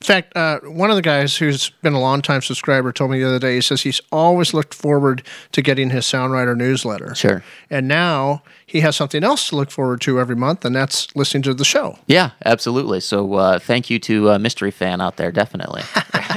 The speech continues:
Speaker 1: All right, so, uh, some of the popular stories recently, um, a few are in the archive and some of them are current. Uh, the motorcycle camping myths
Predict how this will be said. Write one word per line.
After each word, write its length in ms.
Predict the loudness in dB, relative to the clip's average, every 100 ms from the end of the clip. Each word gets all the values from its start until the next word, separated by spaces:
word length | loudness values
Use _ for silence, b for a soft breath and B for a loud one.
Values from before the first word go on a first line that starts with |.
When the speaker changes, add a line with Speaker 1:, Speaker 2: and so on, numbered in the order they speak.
| -6 -8 -10 -12 _ -20 _ B B B B B
Speaker 1:
All 260 | 2 2 2
right, 200 | 0 0
so, 80 | -4
uh, 240 | 0 0
some 180 | 0 -2
of 60 |
the 80 | -2
popular 400 | 0 0 0 -4
stories 580 | -4 -2 0 2 2 2
recently, 840 | 0 0 -2 -4 0 2 2 2 0
um, 640 | 2 2 0 -2 -4 -6 -8
a 60 |
few 280 | -4 -2 0
are 200 | 0 2
in 100 | 4
the 140 | 4 4
archive 480 | 4 2 2 0 -2
and 120 | -4
some 220 | -2 -2
of 80 | -2
them 80 | -6
are 60 |
current. 480 | -6 -2 0 0 -2 B B B B
Uh, 260 | 0 2 2
the 100 | 2
motorcycle 560 | 2 2 4 2 0 -6
camping 560 | -2 -2 -2 -4 -2
myths 360 | 0 0 -2